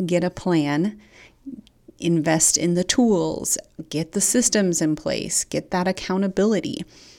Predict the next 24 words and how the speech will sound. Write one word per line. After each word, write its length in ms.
But 100
then 140
most 320
importantly, 840
choose 640
to 140
never 440
give 260
up. 300
You 160
may 220
need 180
to 80
change 320
your 100
method. 560
You 160
may 240
need 280
to 80
change 640
your 260
goal 360
date, 500